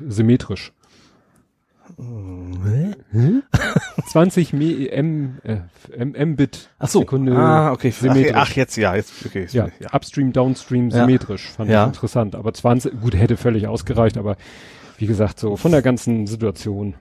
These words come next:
Speaker 1: war, haben wir es dann ausfallen lassen.
Speaker 2: Ja.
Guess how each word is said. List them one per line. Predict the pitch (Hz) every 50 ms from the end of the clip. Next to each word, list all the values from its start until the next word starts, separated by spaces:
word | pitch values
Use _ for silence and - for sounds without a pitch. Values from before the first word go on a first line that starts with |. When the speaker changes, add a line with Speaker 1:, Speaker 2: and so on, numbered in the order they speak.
| _ _ _ _ _ _ _ _ _ -
Speaker 1:
war, | - 151 131 113 95
haben | 131 127
wir | 110 110
es | 98 -
dann | 113 101 101
ausfallen | 104 104 - - - 101 101 104
lassen. | 117 135 - 220 254 _ _ _ _ _ _ _ _ - - - - _ -
Speaker 2:
Ja. | -